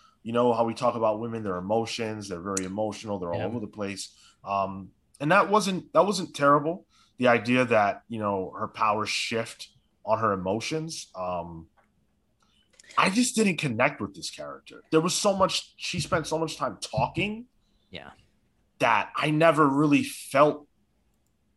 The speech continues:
Speaker 1: anything for her.
Speaker 3: Well, and, and it undercuts itself as well. Um, it,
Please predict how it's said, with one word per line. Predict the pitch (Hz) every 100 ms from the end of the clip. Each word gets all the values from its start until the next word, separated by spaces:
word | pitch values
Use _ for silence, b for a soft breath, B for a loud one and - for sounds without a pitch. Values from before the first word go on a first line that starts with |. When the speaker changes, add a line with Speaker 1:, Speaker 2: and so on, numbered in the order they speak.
| _ -
Speaker 1:
anything | 151 156 147 - 156 139 113
for | - - 131 226 320
her. | - - _ _ _ _ _ _ _ _ - B B B -
Speaker 3:
Well, | 175 -
and, | 175 165 -
and | 156 151 151 _
it | 156 143 -
undercuts | 143 156 117 - 147 -
itself | 95 - 80 - - - _
as | 107 101
well. | 123 98 80 - 123
Um, | 127 117 110 90 _
it, | 127 120 98